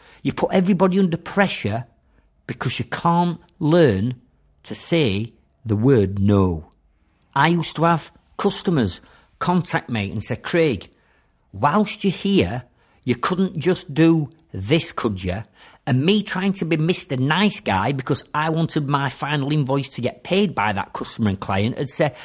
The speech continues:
"Of course I'll just fit it in. That's an extra week's work. So what have I just done? I've not only put myself and my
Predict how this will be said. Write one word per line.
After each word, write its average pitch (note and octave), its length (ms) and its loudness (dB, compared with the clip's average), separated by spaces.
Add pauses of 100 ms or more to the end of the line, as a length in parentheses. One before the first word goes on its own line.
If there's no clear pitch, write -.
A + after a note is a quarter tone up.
(340)
"Of - 140 -2
course A3 340 2
I'll E3+ 140 0
just C#3+ 260 -2
fit - 280 -2
it - 100 -8
in. F#2 240 -2 (720)
That's - 300 0
an F#3+ 80 4
extra G3 400 2
week's D#3+ 480 -2
work. D#3 640 2 (440)
So - 180 0
what F3+ 200 0
have F3 120 -2
I G3+ 60 2
just F3 360 -2
done? G#3 300 2 (580)
I've D3 140 -2
not F#3+ 160 2
only G3 240 2
put - 260 -6
myself F3+ 540 -2
and D3+ 100 -4
my C3+ 100 -6